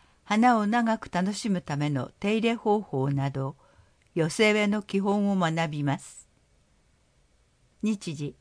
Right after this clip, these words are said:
六月三十日月曜、午前十時から正午。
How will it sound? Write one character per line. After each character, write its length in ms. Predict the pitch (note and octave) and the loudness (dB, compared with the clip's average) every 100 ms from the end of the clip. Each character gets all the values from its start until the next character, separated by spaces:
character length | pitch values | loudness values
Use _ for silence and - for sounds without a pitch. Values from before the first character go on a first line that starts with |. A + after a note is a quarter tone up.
| _ _ | _ _
六 280 | F3+ G3 A3 | 2 2 2
月 220 | A3 B3 | 0 -2
三 320 | - G#3+ G#3 | -2 0 2
十 200 | G3 G#3+ | 2 2
日 440 | E3+ D3 - C#3+ A2 | 2 0 -4 -8 -4
月 300 | D3 C#3+ - | -2 -2 0
曜、 380 | A3+ E3+ C3+ - _ _ - | 2 2 0 -8 _ _ 0
午 180 | - B3 | 4 4
前 240 | A#3 G3 | 4 0
十 240 | D#3+ G3 G3+ | 0 0 0
時 140 | D#3+ | -2
か 140 | - C3+ | -6 -6
ら 160 | C3 | -6
正 340 | C3+ - F#3 C3+ | -4 0 2 2
午。 220 | B2 | -4